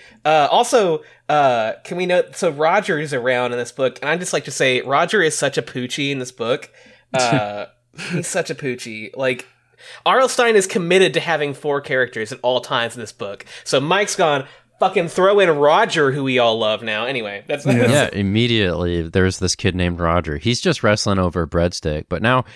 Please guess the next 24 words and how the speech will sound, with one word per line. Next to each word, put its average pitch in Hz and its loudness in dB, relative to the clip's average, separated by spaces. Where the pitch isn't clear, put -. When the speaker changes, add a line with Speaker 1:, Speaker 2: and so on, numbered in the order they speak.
Speaker 3:
he's 226 0
here. 165 0
He's 165 -2
definitely 143 0
gonna 120 2
stay 123 2
around 110 0
too. 98 2
Speaker 2:
And 147 4
this 165 4
Speaker 1:
We 165 6
all 185 6
Speaker 2:
is 175 2
a, 165 4
Speaker 1:
love 151 2
Roger. 139 4
Speaker 2:
this, 120 0
<laughs> - 0
this 339 2
is 247 -8
a 254 0
theme 208 2
that 185 4
will, 175 0